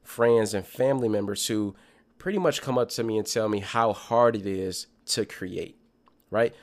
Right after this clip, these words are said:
Whether it's creating content for an Instagram post or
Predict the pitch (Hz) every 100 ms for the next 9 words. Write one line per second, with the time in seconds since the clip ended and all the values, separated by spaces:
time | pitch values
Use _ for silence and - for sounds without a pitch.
0 | - 107 110 107 - 104 104 101 - 110
1 | - 113 - 123 170 160 123 113 104 -
2 | 101 101 107 107